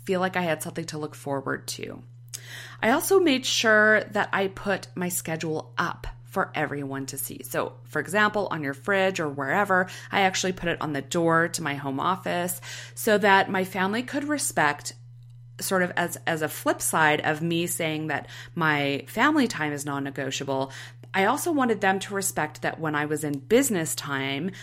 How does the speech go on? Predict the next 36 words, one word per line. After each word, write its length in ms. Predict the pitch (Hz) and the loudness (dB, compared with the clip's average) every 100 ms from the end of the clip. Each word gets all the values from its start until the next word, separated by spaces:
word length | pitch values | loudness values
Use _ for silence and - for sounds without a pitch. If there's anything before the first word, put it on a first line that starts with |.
| - - | -18 -12
um, 460 | 165 156 151 147 127 - | -4 -2 0 -2 -6 -6
I 180 | 165 | -2
wasn't 380 | 165 185 240 240 | 0 0 0 -4
to 80 | 262 | -2
be 160 | 240 202 | -2 0
disturbed. 640 | 202 - 277 277 147 - | -2 -2 0 2 2 0
It 120 | - | -4
wasn't 320 | 180 208 233 | -2 0 0
an 140 | 247 247 | 0 -2
opportunity 560 | 185 180 180 196 180 180 | -4 -4 -6 -4 -2 -4
for 160 | 180 175 | -4 -6
my 140 | 160 | -6
kids 260 | 185 220 190 | -6 -6 -6
to 60 | |
come 180 | - 170 | -8 -6
in 140 | 139 | -4
and 120 | 180 165 | -2 -2
out 140 | 160 | -2
of 80 | 156 | -4
my 140 | 147 | -2
office 360 | 180 247 202 170 | 0 0 0 -2
a 60 | |
hundred 280 | 147 143 135 | -4 -4 -4
times 280 | 135 135 131 | -4 -6 -6
a 40 | |
day, 280 | 131 127 131 - - - | -6 -4 -4 -8 -6 0
though 120 | 170 | 2
they 140 | 160 | 2
<laughs> 200 | 160 - - | 0 2 6
certainly 460 | 220 190 196 196 | 6 4 0 -2
tried, 420 | 190 254 240 147 | -2 2 4 4
especially 500 | 160 - 156 - 147 | 2 0 -2 0 -2
at 160 | - - | -4 -2
first, 520 | 302 214 135 143 - - - - - | 2 4 4 2 -4 -10 -12 -14 -4
and 180 | 208 208 | 0 4
that 160 | 196 | 2